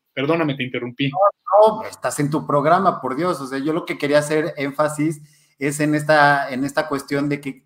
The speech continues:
Speaker 2: el cambio es lo que tenemos que priorizar en la política.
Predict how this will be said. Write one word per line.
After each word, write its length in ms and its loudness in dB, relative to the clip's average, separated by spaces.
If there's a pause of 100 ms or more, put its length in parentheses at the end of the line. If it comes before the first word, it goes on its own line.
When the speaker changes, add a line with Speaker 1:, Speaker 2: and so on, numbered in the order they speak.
(100)
Speaker 2:
el 280 -6
cambio 800 2
es 140 0
lo 120 -2
que 100 -8
tenemos 400 -4
que 120 -4
priorizar 500 -2
en 80 -2
la 140 -6
política. 560 -14